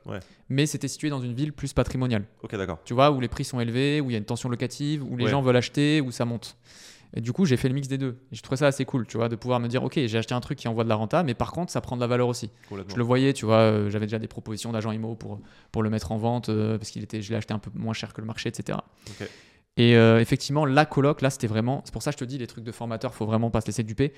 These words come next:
Speaker 2: parce qu'ils disent de faire de la coloc, du Airbnb et tout. Mais en fait, limite, c'est un métier, ça. C'est-à-dire que quand tu gères une coloc, en fait,
Speaker 1: Ouais.
Speaker 2: euh,
Speaker 1: Les
Speaker 2: tu gères,
Speaker 1: entrées, les
Speaker 2: euh, tu
Speaker 1: sorties.
Speaker 2: gères des entrées, des sorties, tu gères, ouais, la box internet, elle marche pas, euh,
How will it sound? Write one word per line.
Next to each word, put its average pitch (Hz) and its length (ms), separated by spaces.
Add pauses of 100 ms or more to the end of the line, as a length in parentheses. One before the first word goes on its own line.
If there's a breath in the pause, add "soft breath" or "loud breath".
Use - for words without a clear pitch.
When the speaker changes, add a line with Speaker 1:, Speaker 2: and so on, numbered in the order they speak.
(280 loud breath)
Speaker 2:
parce 113 120
qu'ils 120 120
disent 113 120
de 117 80
faire 107 120
de 107 60
la 107 80
coloc, 117 360
du 117 80
Airbnb 110 340
et 113 100
tout. 160 180 (280 soft breath)
Mais 120 60
en - 20
fait, 131 200
limite, 131 220
c'est - 80
un 107 80
métier, 113 240
ça. - 180 (300 soft breath)
C'est-à-dire - 180
que 127 100
quand 135 140
tu 131 120
gères 127 120
une 120 120
coloc, 127 320
en 113 40
fait, 117 260
Speaker 1:
Ouais. 113 40
Speaker 2:
euh, 104 60 (340 loud breath)
Speaker 1:
Les - 80
Speaker 2:
tu 113 60
gères, 120 240
Speaker 1:
entrées, 113 40
les 110 60
Speaker 2:
euh, 110 60
tu 107 60
Speaker 1:
sorties. - 180
Speaker 2:
gères 117 120
des 113 120
entrées, 113 240
des 110 80
sorties, 120 460
tu 120 120
gères, 110 180
ouais, 117 240
la 110 80
box 110 200
internet, 110 320
elle 110 60
marche 110 160
pas, 123 360
euh, 117 80